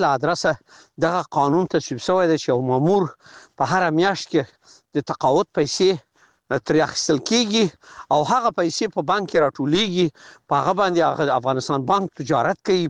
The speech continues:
پیسې پرې ګټي، خپله پشتیبانه کې یې ساتي او وروسته د نه بیا چې دی تقاعد ته سوق کیږي، دغه پیسې ورته سره د هغه د ګټو او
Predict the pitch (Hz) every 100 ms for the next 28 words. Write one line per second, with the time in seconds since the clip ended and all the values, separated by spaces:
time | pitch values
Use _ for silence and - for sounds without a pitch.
0 | - 131 - - - - - 190 214 -
1 | 190 170 156 180 156 _ - - - -
2 | 180 175 156 - 139 131 165 196 214 196
3 | - 180 - 170 - - - - 170 196
4 | 262 269 247 233 233 214 220 214 208 190
5 | 208 - - - - 147 220 339 - 233
6 | - 233 220 196 180 165 - 220 214 180
7 | 208 - - - - - 226 269 269 247
8 | 208 190 170 214 202